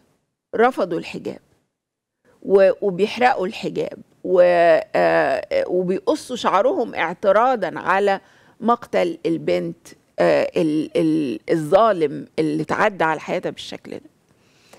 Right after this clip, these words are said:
في نفس الوقت دي صورة واحدة من، من مظاهرة في شارع واحد. غالبًا المظاهرات، آه، انتشرت في، آه، آه، أنحاء كثيرة جدًا من إيران، وهتكلم بالتفصيل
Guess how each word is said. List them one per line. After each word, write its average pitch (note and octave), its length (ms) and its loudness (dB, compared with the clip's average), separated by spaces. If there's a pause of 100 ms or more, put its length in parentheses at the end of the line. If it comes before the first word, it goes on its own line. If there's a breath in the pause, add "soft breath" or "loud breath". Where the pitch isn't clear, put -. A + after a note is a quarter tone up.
(140 soft breath)
في A3+ 100 -6
نفس E4+ 260 -2
الوقت - 520 -2 (520 soft breath)
دي G#3+ 400 -6
صورة C#4+ 280 0
واحدة A#3+ 440 2
من، F3+ 360 -6 (140)
من F3 200 -4
مظاهرة G#3 480 2
في G3+ 140 -10
شارع G3+ 300 0
واحد. D#3+ 400 -4
غالبًا F#3 520 0 (120)
المظاهرات، F3 760 -2 (600 soft breath)
آه، F3+ 220 0
انتشرت G3+ 800 -4
في، E3+ 580 -6 (100)
آه، - 420 -2
آه، - 140 -4 (120)
أنحاء F#3+ 440 -4
كثيرة G3+ 380 -2
جدًا F3+ 300 -2
من C#3+ 300 -10
إيران، G#3+ 300 -2 (340 loud breath)
وهتكلم F4 680 -2
بالتفصيل G#3 880 -4